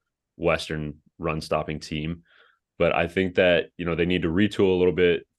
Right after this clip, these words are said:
find some ways to get creative in their run game, because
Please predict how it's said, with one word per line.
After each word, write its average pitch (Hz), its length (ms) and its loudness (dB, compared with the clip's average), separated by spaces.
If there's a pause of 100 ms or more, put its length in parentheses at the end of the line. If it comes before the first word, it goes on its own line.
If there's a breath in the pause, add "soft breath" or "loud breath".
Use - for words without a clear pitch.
find 90 280 2
some 95 140 -8
ways 85 300 0
to 87 80 -6
get 85 240 -4
creative 87 400 0
in 82 80 -2
their 78 100 -4
run 82 260 -2
game, 80 300 -2
because 82 520 -4